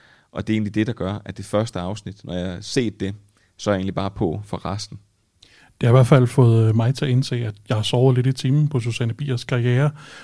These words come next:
Speaker 2: For mig, der var det sådan, "Jamen, det er jo hende, der lavede Den eneste ene, og Livet er en slager," og sådan noget. Jeg, sådan r-, danske romcoms. Øh, jeg havde slet ikke sådan set hende, øh, gå i den her retning, og hvad hun egentlig kan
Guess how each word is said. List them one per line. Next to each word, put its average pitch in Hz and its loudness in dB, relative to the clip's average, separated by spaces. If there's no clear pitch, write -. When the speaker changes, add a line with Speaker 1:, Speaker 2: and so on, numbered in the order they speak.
Speaker 2:
For - 0
mig, 127 4
der 143 6
var 139 6
det 127 0
sådan, 127 4
"Jamen, 120 2
det 127 -2
er 131 4
jo 139 6
hende, 156 6
der 147 4
lavede 139 4
Den 135 -2
eneste 131 -2
ene, 131 2
og 110 -2
Livet 131 -4
er 123 -2
en 120 0
slager," 123 -2
og 107 -2
sådan - -8
noget. 117 -8
Jeg, 123 -6
sådan 135 -6
r-, 135 -8
danske 135 0
romcoms. 127 0
Øh, 139 2
jeg 120 4
havde 123 6
slet 143 2
ikke - -2
sådan 127 0
set 160 -2
hende, 113 0
øh, 117 0
gå - 0
i 120 4
den 131 6
her 120 2
retning, 127 -2
og 117 0
hvad 117 2
hun 131 4
egentlig 120 -4
kan - -4